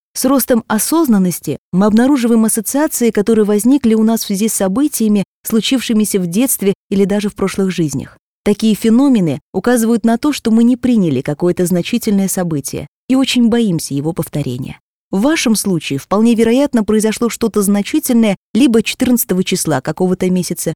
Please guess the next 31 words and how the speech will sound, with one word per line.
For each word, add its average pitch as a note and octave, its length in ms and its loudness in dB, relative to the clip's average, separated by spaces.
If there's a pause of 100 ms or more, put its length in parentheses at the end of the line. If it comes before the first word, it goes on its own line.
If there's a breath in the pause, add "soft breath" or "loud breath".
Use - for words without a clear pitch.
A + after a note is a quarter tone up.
(140)
либо F#3 260 2
когда A#3 300 0
вам F#3 180 0
было F#3+ 240 2
четырнадцать E3 640 -4
лет. - 260 -6 (260)
Тогда A#3+ 320 4
вы G3 120 2
решили, B3 320 0
что G3 160 0
это F#3 100 -2
число G#3+ 300 -2
приносит F#3 440 -2
несчастье F#3+ 600 -2
и - 100 -12
проблемы. C#3+ 600 -6 (340)
Вам A3 200 4
даже A#3+ 200 2
не B3 120 4
нужно C4 300 2
точно A3+ 300 -2
вспоминать, A3 580 0
когда G#3 280 -2
это A3 180 -2
произошло. F#3+ 600 -4 (200)
Это B3+ 140 0
могло B3+ 260 2
случиться B3 420 -2
в - 60 -16
прошлой B3 340 0
жизни F#3+ 400 0